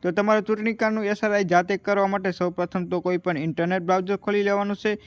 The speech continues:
ઇન્ટરનેટ બ્રાઉઝર ખોલ્યા બાદ સર્ચમાં જઈ અને વોટર પોર્ટલ ડોટ ઈ સી આઈ ડોટ જી ઓ વી ડોટ ઇન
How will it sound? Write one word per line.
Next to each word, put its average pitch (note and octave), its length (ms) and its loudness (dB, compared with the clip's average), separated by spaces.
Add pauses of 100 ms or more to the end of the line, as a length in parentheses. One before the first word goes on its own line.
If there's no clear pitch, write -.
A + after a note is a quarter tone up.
(200)
ઇન્ટરનેટ F#3+ 380 0
બ્રાઉઝર F3+ 320 2
ખોલ્યા F#3+ 260 0
બાદ F#3 220 2
સર્ચમાં F#3+ 340 0
જઈ F#3+ 200 2
અને G#3 300 0 (280)
વોટર E3+ 300 0
પોર્ટલ F#3+ 420 0
ડોટ F#3+ 360 -2
ઈ F#3+ 40 0
સી F#3 200 -4
આઈ G3 140 2
ડોટ F#3 180 0
જી D#3+ 240 0
ઓ F#3 60 2
વી F#3 120 2
ડોટ F3+ 200 -2 (100)
ઇન G#3 220 0